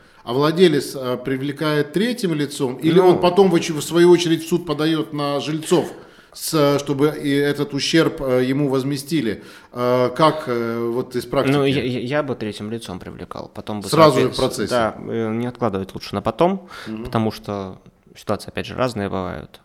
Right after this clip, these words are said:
Speaker 1: Мгм.
Speaker 2: Э, и куй железо, пока горячо. Вот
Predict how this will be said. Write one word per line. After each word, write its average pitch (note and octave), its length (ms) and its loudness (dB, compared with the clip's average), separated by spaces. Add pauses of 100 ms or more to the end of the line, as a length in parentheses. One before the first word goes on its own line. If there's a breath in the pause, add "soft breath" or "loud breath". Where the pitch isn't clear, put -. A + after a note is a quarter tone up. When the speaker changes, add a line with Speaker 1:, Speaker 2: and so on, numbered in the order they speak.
Speaker 1:
Мгм. G#2 220 -14
Speaker 2:
Э, C2+ 600 -8
и F#2+ 220 -4
куй G#2 200 -4
железо, G#2+ 320 -6
пока - 280 -8
горячо. - 380 -8 (120)
Вот G2+ 140 -10